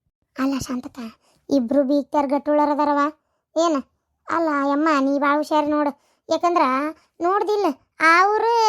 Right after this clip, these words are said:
ಮತ್ತೆ ನಿಮ್ ಸೊಸಿ ಒಬ್ರಿಗೊಬ್ರು ಮಾತು ಆಡ್ವಲ್ರು ಚಂದಗೆ. ಏನ್ ಮಾತಿ ಮಾತ್ ಟಾಂಗ್ ಕೊಡ್ತಾರ ಒಂದ್ ರೀತಿ, ಅದ್ಯಾಕ ಇದ್ಯಾಕ ಹಂಗ್ಯಾಕ ಹಿಂಗ್ಯಾಕ ಅಂತೇಳಿ ಒಟ್ಟ ಬಾಯಿ ಮುಚ್ಚವಲ್ರು.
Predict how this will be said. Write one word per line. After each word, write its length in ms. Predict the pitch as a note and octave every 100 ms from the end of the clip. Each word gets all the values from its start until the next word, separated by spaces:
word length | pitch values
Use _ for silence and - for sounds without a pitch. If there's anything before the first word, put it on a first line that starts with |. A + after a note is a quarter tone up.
| G4+
ಮತ್ತೆ 320 | F#4+ F4 F#4 E4+ D#4 D4 - _ -
ನಿಮ್ 140 | F#4
ಸೊಸಿ 240 | F4+ F4+ D#4+
ಒಬ್ರಿಗೊಬ್ರು 440 | C#4+ D4+ F4+ E4+ F#4
ಮಾತು 320 | F4 E4+ G4 F#4+
ಆಡ್ವಲ್ರು 300 | F4 D#4+ C#4
ಚಂದಗೆ. 420 | D#4+ E4 D#4 C#4 _ _ -
ಏನ್ 240 | D4+ F4+ F#4
ಮಾತಿ 240 | F4 E4+ F#4
ಮಾತ್ 220 | F#4 -
ಟಾಂಗ್ 220 | E4 F4 F4+
ಕೊಡ್ತಾರ 300 | D#4 E4+ F4
ಒಂದ್ 120 | D#4 D4
ರೀತಿ, 180 | C#4+ E4+ _ -
ಅದ್ಯಾಕ 380 | D4 E4 F#4+ G4 G#4 G4
ಇದ್ಯಾಕ 360 | D#4 F#4 G4 G4+ G#4 E4+
ಹಂಗ್ಯಾಕ 420 | F4+ G4 G4+ G4+ G4+
ಹಿಂಗ್ಯಾಕ 460 | E4+ G4 G4+ G4 F#4+
ಅಂತೇಳಿ 360 | E4+ F#4+ F4+ - _ _ -
ಒಟ್ಟ 400 | D4 D4 _ - F4
ಬಾಯಿ 160 | F4
ಮುಚ್ಚವಲ್ರು. 440 | E4 D#4+ D#4+ D4+